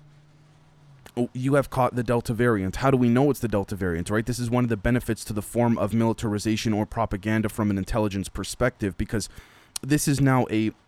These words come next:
virus that we cannot see, and these different variants, and I say that with, you know, air quotes, we cannot see them either. So again, could this be a made-up variant? Could there be a slightly stronger version of the initial virus or of different strains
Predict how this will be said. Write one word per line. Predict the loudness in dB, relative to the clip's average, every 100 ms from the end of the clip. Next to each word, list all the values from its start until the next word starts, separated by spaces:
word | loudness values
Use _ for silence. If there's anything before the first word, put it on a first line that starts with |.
| _ _ -10
virus | -2 2 4 2 0
that | -2 0
we | -2
cannot | 0 0 0 -2
see, | -4 -2 0
and | 0 0
these | 0
different | -2 0 0 2
variants, | 4 4 4 2 0
and | 0
I | 0
say | 0 0
that | 0
with, | 0 -4 -4
you |
know, | -4 0
air | 0
quotes, | 0 -2 -4 -4 -10 -12 -20 -20 -20 _ _
we | -8 -4
cannot | -2 -2 -2
see | -6
them | -4 -4
either. | -2 0 0 -2 -12 -10
So | -2 -2
again, | 0 -2 -2
could | -4
this | -4 -4
be | -2 -2
a | -2
made-up | 0 0 0 0 -2
variant? | -2 -2 -2 -4 -6
Could | -6 -2
there | -2
be | -2 -6
a | -6
slightly | -6 -6 -2 -2 -2 -4 -6 -12
stronger | -12 -4 0 2 2 0
version | 4 4 4 0 0
of | -2 -4
the | -4 -2
initial | 0 0 0 -2
virus | 0 0 0 -4 -4
or | -2
of | -2
different | -4 -6 -6
strains | -4 0 0 0 -2